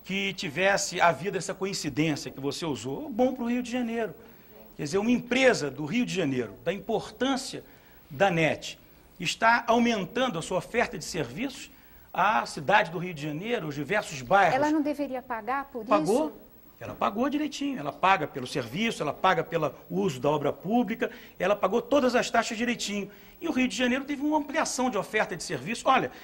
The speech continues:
Speaker 1: se por acaso a net tivesse me procurado pra tratar dessa questão, eu teria respondido,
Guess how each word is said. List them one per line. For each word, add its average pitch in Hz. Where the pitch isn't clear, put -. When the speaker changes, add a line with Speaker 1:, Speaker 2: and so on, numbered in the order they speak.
Speaker 1:
se -
por 285
acaso 175
a 127
net 190
tivesse 180
me 175
procurado 165
pra 185
tratar 190
dessa 180
questão, 226
eu 311
teria 320
respondido, 254